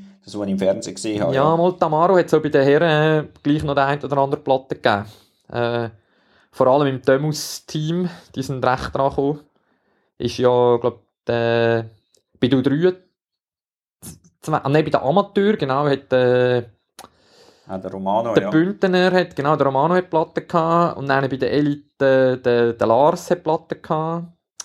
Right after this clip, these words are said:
Speaker 2: Äh, dann nochmal jemand, auch bei der Elite, nach der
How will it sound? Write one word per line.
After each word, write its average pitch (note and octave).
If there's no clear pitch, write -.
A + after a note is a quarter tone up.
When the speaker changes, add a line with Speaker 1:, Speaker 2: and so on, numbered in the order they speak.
Speaker 2:
Äh, B2
dann B2
nochmal D3+
jemand, C#3+
auch C3+
bei D3+
der -
Elite, B2+
nach A#2
der A2